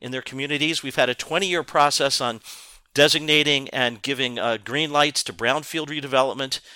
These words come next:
And then at the state and local level, um, there's economic development zones and just good old-fashioned zoning.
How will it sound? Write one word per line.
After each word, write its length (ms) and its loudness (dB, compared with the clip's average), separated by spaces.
And 180 -4
then 120 2
at 120 -2
the 340 -10
state 280 0
and 60 -6
local 280 2
level, 440 4
um, 160 0
there's 160 0
economic 400 2
development 440 0
zones 320 -2
and 100 -6
just 180 -2
good 120 -4
old-fashioned 440 0
zoning. 480 -4